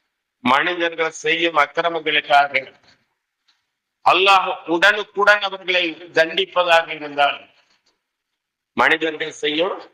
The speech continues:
அநியாயங்களுக்காக, அக்கிரமங்களுக்காக உடனுக்குடன் அவர்களை தண்டிப்பதாக இருந்தால்,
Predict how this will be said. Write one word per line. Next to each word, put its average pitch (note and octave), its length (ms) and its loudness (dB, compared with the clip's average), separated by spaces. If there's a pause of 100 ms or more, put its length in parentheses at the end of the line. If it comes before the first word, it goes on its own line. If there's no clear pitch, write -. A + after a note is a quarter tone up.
(100)
அநியாயங்களுக்காக, D#3 960 0 (120)
அக்கிரமங்களுக்காக D3+ 840 0 (1000)
உடனுக்குடன் G#3 800 0
அவர்களை F#3 320 -4 (120)
தண்டிப்பதாக E3+ 680 2 (100)
இருந்தால், E3+ 420 4